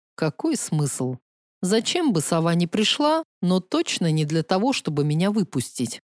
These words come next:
За мной прислали бы ибиса или мамота, того, кто сильнее и не позволит сбежать.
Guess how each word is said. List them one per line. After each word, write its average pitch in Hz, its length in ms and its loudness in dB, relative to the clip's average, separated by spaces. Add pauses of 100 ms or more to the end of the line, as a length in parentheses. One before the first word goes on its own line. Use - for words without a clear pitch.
(220)
За 214 180 2
мной 311 240 2
прислали 233 520 2
бы 214 160 0
ибиса 214 480 0
или 196 260 0
мамота, 165 640 2 (260)
того, 220 300 2
кто - 220 0
сильнее 214 640 2
и 151 140 -2
не 156 120 2
позволит 175 540 0
сбежать. 170 500 0